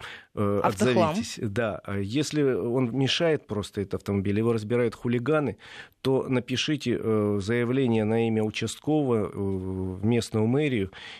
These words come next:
Speaker 1: и, как правило, приедут люди, осмотрят, и если видят, что автомобиль не на ходу, его разбирают, его могут просто увезти на стоянку, чтобы он не мешал.
Speaker 2: Два три два пятнадцать пятьдесят девять, телефон прямого эфира. Виктор у нас на связи. Здравствуйте.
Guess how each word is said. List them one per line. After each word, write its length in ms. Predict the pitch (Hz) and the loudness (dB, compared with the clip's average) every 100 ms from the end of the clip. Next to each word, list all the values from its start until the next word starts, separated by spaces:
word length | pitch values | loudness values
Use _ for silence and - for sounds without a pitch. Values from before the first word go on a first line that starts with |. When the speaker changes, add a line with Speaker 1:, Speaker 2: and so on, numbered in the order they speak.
| - | -10
Speaker 1:
и, 180 | - 113 | -2 0
как 260 | 117 110 | 0 -2
правило, 340 | - 143 131 104 | 0 2 2 2
приедут 500 | 104 113 117 107 - | -2 0 2 0 0
люди, 220 | 131 123 | -2 2
осмотрят, 560 | 101 - 123 127 101 - | 0 0 -2 0 -2 -4
и 60 | |
если 240 | 95 - 101 | -8 -2 0
видят, 340 | 104 95 95 | 0 0 -4
что 240 | - - | -4 -4
автомобиль 520 | 95 - 104 101 101 - - - - | -4 -2 -2 0 -2 -4 -12 -18 -6
не 180 | 107 120 | 0 2
на 140 | 113 | 2
ходу, 300 | 104 117 113 | 2 0 0
его 200 | 113 101 | 0 2
разбирают, 520 | 107 98 113 139 127 - | 0 0 0 2 0 0
его 100 | 101 | 0
могут 300 | 107 98 95 | 0 -2 -2
просто 260 | 120 - | -4 -2
увезти 320 | 95 95 - | -2 -2 0
на 80 | 98 | 0
стоянку, 480 | 92 - 107 104 - | 0 0 0 -2 -6
чтобы 200 | - - | -10 -2
он 40 | |
не 80 | 92 | 0
мешал. 300 | 90 90 - - _ _ - - - | 0 -2 -8 -16 _ _ -14 -14 -2
Speaker 2:
Два 160 | 202 226 | 2 2
три 120 | 247 | 2
два 100 | 226 | 0
пятнадцать 320 | 202 214 208 | 2 2 2
пятьдесят 340 | 196 208 247 | -2 2 2
девять, 380 | 208 294 330 226 | 4 4 4 2
телефон 320 | 202 208 220 | 0 0 0
прямого 340 | 185 196 185 196 | 2 2 2 2
эфира. 240 | - 311 | 4 4
Виктор 380 | 240 220 - 220 | 4 2 0 0
у 40 | |
нас 200 | 170 160 | 0 2
на 80 | 156 | 0
связи. 320 | 160 160 135 | 0 0 0
Здравствуйте. 640 | 143 156 202 - 131 - | 0 0 0 -2 -8 -8